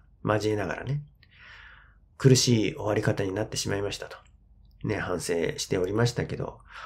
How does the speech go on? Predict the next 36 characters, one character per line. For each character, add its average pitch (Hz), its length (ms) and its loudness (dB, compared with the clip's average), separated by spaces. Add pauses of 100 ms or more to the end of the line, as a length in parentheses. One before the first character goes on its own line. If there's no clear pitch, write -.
(120)
こ - 160 12
れ 151 100 12
が 160 140 8
二 - 200 -2
日 151 120 10
目 165 80 10
で 123 100 8
良 107 100 6
か 127 120 4
っ 120 60 0
た - 80 -4
で 73 80 -4
す - 120 -10 (1040)
と。 87 60 -8
い 87 40 -4
や、 90 160 -2
こ 110 140 4
れ 104 100 2
最 123 320 6
終 214 180 4
日 233 80 6
に 151 100 12
や 123 100 10
っ 123 60 0
た 127 120 8
ら 110 100 8
え 107 80 6
ら 127 100 10
い 147 80 8
こ 135 100 4
っ 117 40 2
ち - 100 0
ゃ 92 60 4
で 82 80 -6
す - 140 -6
ね。 82 360 -8